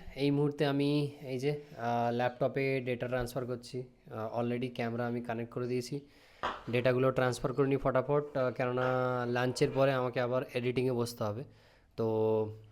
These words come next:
এডিটিংগুলো যদি থেকে যায় তখন আবার খুব মুশকিল হয়ে যায়।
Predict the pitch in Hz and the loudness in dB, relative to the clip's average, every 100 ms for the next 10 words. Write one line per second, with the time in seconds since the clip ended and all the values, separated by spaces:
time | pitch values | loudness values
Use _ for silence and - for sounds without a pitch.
0 | - 123 123 131 139 139 147 143 143 139 | -10 -2 0 2 4 4 4 4 0 -2
1 | - 127 165 143 127 131 117 127 127 127 | -4 2 4 4 2 0 -2 0 2 0
2 | 127 123 120 120 - 104 98 92 | 0 -2 -2 -4 -6 -8 -6 -8